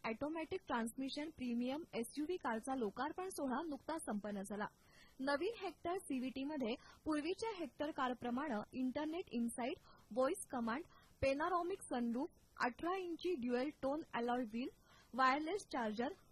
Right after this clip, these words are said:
व्हेंटिलेटेड फ्रंट सीट्स आणि नवीन हिंदी व्हॉइस कमांड इन्फोटेनमेंट सिस्टीम दिली आहे. अत्यंत आकर्षक आणि दमदार इंजिनची ही नवी गाडी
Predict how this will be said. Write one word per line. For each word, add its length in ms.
व्हेंटिलेटेड 680
फ्रंट 240
सीट्स 440
आणि 140
नवीन 380
हिंदी 260
व्हॉइस 320
कमांड 460
इन्फोटेनमेंट 760
सिस्टीम 400
दिली 220
आहे. 260
अत्यंत 520
आकर्षक 580
आणि 120
दमदार 520
इंजिनची 580
ही 100
नवी 380
गाडी 280